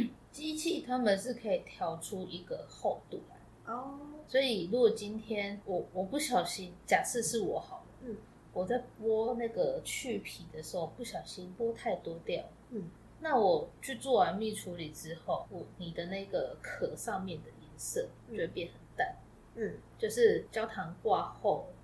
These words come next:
Speaker 1: 焦糖化后的那个果胶的颜色会相对来的淡一点。
Speaker 2: 嗯。
Speaker 1: 那等于这一支咖啡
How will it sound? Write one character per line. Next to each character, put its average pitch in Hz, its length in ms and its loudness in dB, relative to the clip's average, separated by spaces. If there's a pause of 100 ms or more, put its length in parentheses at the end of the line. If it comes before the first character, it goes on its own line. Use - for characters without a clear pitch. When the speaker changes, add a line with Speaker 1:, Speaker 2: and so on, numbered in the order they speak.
(140)
Speaker 1:
焦 208 160 -4
糖 180 300 -10
化 196 200 0
后 190 300 -2
的 156 80 -10 (100)
那 160 160 -12 (100)
个 - 60 -14 (140)
果 156 100 -8 (140)
胶 196 160 -2
的 185 80 -8
颜 - 100 -14 (100)
色 - 240 -8
会 175 120 -6
相 - 280 -10
对 175 120 -4
来 165 80 -8
的 - 120 -18 (180)
淡 151 220 -2
一 - 160 -16
点。 - 100 -20 (200)
Speaker 2:
嗯。 247 180 -6 (260)
Speaker 1:
那 392 160 4
等 175 120 2
于 156 160 -6
这 185 160 -2
一 175 40 -4
支 160 220 -12
咖 - 360 -8
啡 170 240 -8